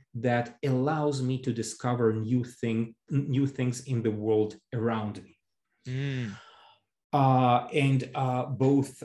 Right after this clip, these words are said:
Speaker 1: uh, Courbet and, uh, some Impressionists were very, very powerful painters. They change, they affect the way I see the world after I visit the museum.
Speaker 2: Hmm.
Speaker 1: Um,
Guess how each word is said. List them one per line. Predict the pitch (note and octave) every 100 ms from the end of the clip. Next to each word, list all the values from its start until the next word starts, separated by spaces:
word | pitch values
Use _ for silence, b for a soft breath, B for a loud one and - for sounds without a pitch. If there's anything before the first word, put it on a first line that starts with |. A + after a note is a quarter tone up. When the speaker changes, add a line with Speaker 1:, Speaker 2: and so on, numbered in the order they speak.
| -
Speaker 1:
uh, | A#2+ A#2+
Courbet | - G3 D#3+ C3+ B2+ C3+ C3+ -
and, | A#2 A2+ A2+ A2
uh, | G#2+ G2+ G2+ G2+ G2+
some | - B2+ C3
Impressionists | C3 G#2 - - B2 -
were | A2+ A#2+ A#2
very, | G#2+ G2 A2+
very | - F#2+ F#2+ C3 -
powerful | A#2+ G2 A2+ - A#2
painters. | F3+ G#3 G3 - - G2+
They | A2 A2
change, | A2 - B2+ A#2+ B2 C3
they | B2 A#2+
affect | A#2+ - - D3 - - -
the | C3 A#2
way | G#2+ A2 G#2+ G#2+ -
I | A2+ G2+ G#2 G#2+ -
see | - - G#2+ G2+ A2 -
the | A#2+
world | G#2 F#2+ F2 A2+ C3 -
after | G#2+ - - B2 B2+
I | A2+
visit | A2 F#2+ G2
the |
museum. | A2 C3 D#3+ C3+ - - _ _ b b b b b -
Speaker 2:
Hmm. | C#3+ D3 C3+ A#2+ A2 A2 _ _ _ E3
Speaker 1:
Um, | C3+ B2 B2 B2 A#2+ A#2+ A#2+ A#2+ A#2 A2